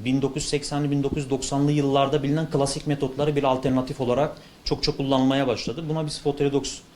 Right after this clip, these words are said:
tepkimeleri diyoruz. Yani ışıklı tepkimeler diyoruz. Aslında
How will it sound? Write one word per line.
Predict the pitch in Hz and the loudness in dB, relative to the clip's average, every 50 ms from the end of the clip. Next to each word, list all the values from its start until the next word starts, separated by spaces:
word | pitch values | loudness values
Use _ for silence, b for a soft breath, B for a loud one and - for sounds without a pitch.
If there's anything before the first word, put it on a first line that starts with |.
| - - - - | -20 -20 -8 -6
tepkimeleri | - 110 - - - 104 104 104 101 101 101 | -6 -6 -4 -6 -4 -4 -2 -2 -2 -2 -2
diyoruz. | 101 107 117 147 156 147 | -2 -2 -2 -2 0 0
Yani | 147 147 151 151 | 0 0 0 0
ışıklı | - - - 143 - 151 143 | -2 -2 -2 -2 -4 -4 -2
tepkimeler | - - - - - 107 101 98 95 95 95 90 | -2 -2 -2 -2 -4 -4 -2 0 -2 -2 -2 -4
diyoruz. | 95 98 120 180 185 - B B B B B B B B B B - | -4 -4 -4 -6 -6 -8 B B B B B B B B B B 0
Aslında | 139 - - 175 175 175 180 175 170 | 2 2 2 2 4 4 4 4 2